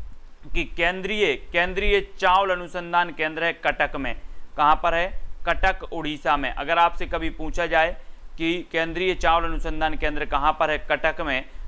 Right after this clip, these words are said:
और धान का कटोरा कहा जाता है छत्तीसगढ़ को, ये चीज़ भी आपको याद रखनी है, धान का कटोरा, है ना।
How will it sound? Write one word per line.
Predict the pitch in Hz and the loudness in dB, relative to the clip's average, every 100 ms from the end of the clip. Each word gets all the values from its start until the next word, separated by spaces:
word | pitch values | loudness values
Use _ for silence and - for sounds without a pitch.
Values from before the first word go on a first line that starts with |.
| - | -4
और | 151 | -2
धान | 139 131 160 185 | 2 4 4 2
का | 196 | 0
कटोरा | 180 165 170 185 185 | 0 0 -2 2 2
कहा | 180 160 165 | 2 2 4
जाता | 160 156 165 | 4 2 0
है | 147 | -2
छत्तीसगढ़ | - 139 - 156 131 143 | -6 -10 -4 -4 0 0
को, | 127 123 - - | 0 -6 -6 -4
ये | 151 | -4
चीज़ | 147 156 | -4 -6
भी | 151 170 | 0 2
आपको | 165 170 | 2 0
याद | 160 151 | 2 2
रखनी | 147 147 151 | 2 0 0
है, | 143 127 | -2 0
धान | 127 143 | 0 0
का | 147 | 0
कटोरा, | 143 135 127 135 120 113 - - - | -2 -2 -2 0 0 0 -8 -18 -6
है | 143 | 2
ना। | 165 190 | 4 2